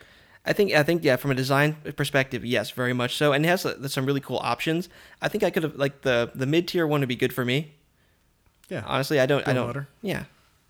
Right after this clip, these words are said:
Speaker 1: I just don't know, like, do I need to, like, get a special, like, outlet for the house or what?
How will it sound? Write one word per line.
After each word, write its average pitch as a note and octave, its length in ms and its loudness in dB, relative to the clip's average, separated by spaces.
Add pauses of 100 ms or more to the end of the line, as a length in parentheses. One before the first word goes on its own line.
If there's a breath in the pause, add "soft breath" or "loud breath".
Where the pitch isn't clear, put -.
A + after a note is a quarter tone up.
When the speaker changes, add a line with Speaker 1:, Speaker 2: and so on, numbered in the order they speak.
(420 soft breath)
Speaker 1:
I C#3+ 80 2
just D3 180 -2
don't C#3+ 140 4
know, C3 120 4
like, A#2+ 300 0
do C3+ 140 0
I C3+ 40 4
need D3 200 0
to, B2 160 2 (160)
like, A2+ 220 -6
get A2+ 120 -4
a A2+ 40 -4
special, B2+ 380 -2
like, G#2+ 220 -4
outlet B2 400 -2
for - 180 -10
the C3 120 -8
house C#3 360 -4
or G#2 220 -6
what? G2 300 -8